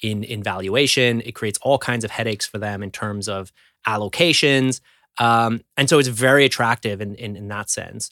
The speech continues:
Personally, I also believe part of what is attractive for, uh, in, in, in private debt for those,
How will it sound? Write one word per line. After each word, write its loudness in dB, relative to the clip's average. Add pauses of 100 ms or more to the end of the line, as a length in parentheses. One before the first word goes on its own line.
(120)
Personally, 4
I 4
also 0
believe -2 (500)
part 4
of -4
what 0
is -4
attractive -4
for, -4
uh, -4
in, -8
in, -6
in -12
private -4
debt -4
for -6
those, -4